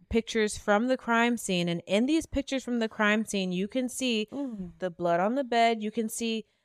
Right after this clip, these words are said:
Speaker 1: the hair, the braids cut
Speaker 2: Her braids
Speaker 1: on the floor.
Speaker 2: are everywhere. He plucked out every single one.
Speaker 1: Yes. If you're on Patreon, you see it. It's
Speaker 2: Oh.
Speaker 1: crazy.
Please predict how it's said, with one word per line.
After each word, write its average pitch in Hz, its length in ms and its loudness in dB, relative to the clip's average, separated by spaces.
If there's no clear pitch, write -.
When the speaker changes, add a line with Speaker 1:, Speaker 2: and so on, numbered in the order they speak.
Speaker 1:
the 214 340 -8
hair, 233 720 -2
the 190 140 0
braids 202 560 0
cut 247 380 2
Speaker 2:
Her 214 60 -12
braids 226 320 8
Speaker 1:
on 233 80 6
the - 20 -
floor. 214 340 0
Speaker 2:
are 214 280 2
everywhere. 165 1120 6
He 285 200 6
plucked 285 400 4
out 240 280 6
every 240 420 2
single 220 600 0
one. 190 640 -2
Speaker 1:
Yes. - 520 -10
If 202 160 0
you're 302 140 2
on 320 100 -2
Patreon, 233 680 -4
you 190 280 -2
see 147 260 -8
it. - 180 -8
It's 220 220 4
Speaker 2:
Oh. 220 80 0
Speaker 1:
crazy. 190 600 0